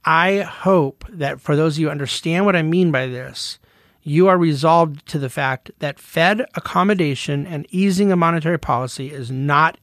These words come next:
even close to being an emergency measure anymore or something to do when there's a crisis or a recession. It's just common. The default position is monetary ease. If you don't know what that means, I hope you'll find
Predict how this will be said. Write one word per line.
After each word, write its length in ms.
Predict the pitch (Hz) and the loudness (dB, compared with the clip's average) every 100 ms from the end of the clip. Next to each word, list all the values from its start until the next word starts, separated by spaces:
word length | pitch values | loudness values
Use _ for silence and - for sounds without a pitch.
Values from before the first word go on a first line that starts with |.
| - | -4
even 440 | 165 156 143 139 | 0 0 0 -2
close 580 | - - 156 131 - - | -6 -6 -4 -4 -6 -8
to 120 | - | -4
being 400 | 139 139 127 123 - - - | -2 0 0 -2 -4 -12 -10
an 100 | - | -2
emergency 640 | 135 139 160 131 147 - 147 | 4 6 4 4 0 0 -2
measure 420 | 135 135 117 139 | 2 0 0 -4
anymore 520 | 135 131 127 131 135 | -4 -2 -2 -2 -6
or 100 | 160 | -6
something 400 | - 175 143 151 | 0 2 2 0
to 100 | 131 | -2
do 280 | 131 139 139 | -2 2 2
when 100 | 131 | 2
there's 160 | 123 120 | -2 -4
a 60 | |
crisis 580 | 120 143 143 - 143 - | -4 -2 -2 -2 -4 -4
or 240 | 123 117 - - - | -6 -8 -12 -20 -12
a 80 | 120 | -8
recession. 760 | 120 113 - 131 - - 123 - _ _ _ | -6 -4 -2 -2 -4 -10 -14 -20 _ _ _
It's 240 | - 131 - | -4 -4 -4
just 400 | 127 143 123 - | 0 0 0 -4
common. 460 | - 143 123 117 | 0 0 0 -4
The 100 | 113 | -6
default 680 | 123 123 160 160 - 147 131 | -6 0 2 2 2 0 0
position 560 | - 127 127 117 127 120 | -4 -2 -2 -2 -6 -8
is 160 | 123 | -6
monetary 560 | 139 123 123 107 131 127 | -2 -2 -2 -4 -6 -6
ease. 640 | - 139 123 113 117 - - _ _ _ _ - - - | -6 -4 -4 -8 -12 -14 -14 _ _ _ _ -20 -16 -4
If 140 | 139 | -2
you 80 | 127 | -2
don't 320 | 110 190 254 | 2 4 4
know 80 | 202 | 2
what 80 | 143 | 2
that 160 | 135 | 0
means, 300 | 135 127 127 | 0 0 0
I 80 | 135 | 0
hope 260 | 101 147 - | 0 0 -2
you'll 120 | 131 | -4
find 340 | - 135 135 | -4 -4 -4